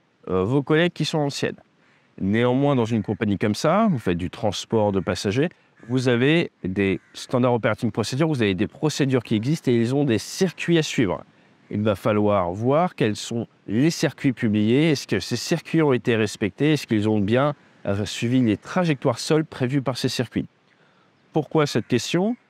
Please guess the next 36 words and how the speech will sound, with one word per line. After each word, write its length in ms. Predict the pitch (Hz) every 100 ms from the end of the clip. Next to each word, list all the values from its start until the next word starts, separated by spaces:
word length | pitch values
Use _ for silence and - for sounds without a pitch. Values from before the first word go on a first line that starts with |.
| -
Parce 160 | 107
qu'il 120 | - 101
est 100 | 87
très 200 | - 104
bizarre 460 | 110 127 156 170
quand 120 | -
même 200 | 135 147
qu'un 300 | 139 101 110
avion 320 | 123 127 131 131
sur, 240 | - 80
un 80 | 98
hélicoptère 500 | 123 123 113 139 120
sur 120 | 120
le 80 | 101
retour 380 | 98 92 156 156
soit 200 | 117 92
percuté 520 | - - 123 - 156
par 160 | 117
un 100 | 98
hélicoptère 480 | 104 117 135 117 147
sur 160 | - 135
le 120 | 123
départ. 420 | 123 107 90 - _ _ _
Y 80 | 117
a-t-il 300 | 131 - 127
eu 160 | 117 - -
erreur 420 | 170 160 160 139
de 80 | 117
trajectoire ? 720 | 107 110 104 95 120 123 170 190 _ _ -
Y 100 | 131
a-t-il 260 | 120 127
eu 100 | 123
utilisation 720 | 123 - 127 131 117 139 131 131
de 600 | 107 107 104 101 101 92
trajectoires 600 | - 127 117 110 123 107
conflictuelles ? 720 | - 113 - 101 - 135 170